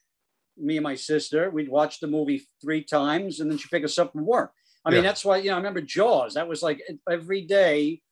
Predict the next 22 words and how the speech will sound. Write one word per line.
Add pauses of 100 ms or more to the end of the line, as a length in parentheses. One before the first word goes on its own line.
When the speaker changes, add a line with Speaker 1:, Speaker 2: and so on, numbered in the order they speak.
Speaker 1:
for
two
months
we
saw
the
movie.
Speaker 2:
<laughs>
Speaker 1:
You
know,
it
didn't
matter
where
we
came
in
and
went
out.
You
know.